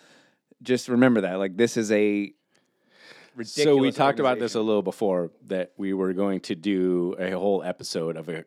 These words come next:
Speaker 2: completely one eighty ideological bent.
Speaker 1: Don't tell 'em.
Speaker 2: I know, I won't. But I might start the people that I know that potentially buy into this stuff,
Speaker 1: Ah.
Speaker 2: that still talk to me,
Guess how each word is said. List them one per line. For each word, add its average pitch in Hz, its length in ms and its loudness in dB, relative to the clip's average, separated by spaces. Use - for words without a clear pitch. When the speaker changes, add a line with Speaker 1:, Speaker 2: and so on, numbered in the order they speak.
Speaker 2:
completely 101 680 -8
one 87 240 -6
eighty 82 400 -6
ideological 80 560 -10
bent. - 280 -14
Speaker 1:
Don't 110 180 -10
tell 104 180 -8
'em. 90 80 -12
Speaker 2:
I 95 60 -10
know, 92 360 -6
I 95 60 -8
won't. 92 260 -6
But 113 320 -4
I 113 100 -2
might 117 300 -2
start 110 420 -2
the - 80 -18
people 127 300 -6
that 110 160 0
I 101 120 0
know 98 340 0
that 87 240 -6
potentially 90 420 -10
buy 85 220 -10
into 82 180 -8
this 92 140 -10
stuff, 95 400 -12
Speaker 1:
Ah. 92 400 -8
Speaker 2:
that 95 140 -16
still 92 220 -10
talk 87 240 -10
to - 80 -16
me, 98 180 -12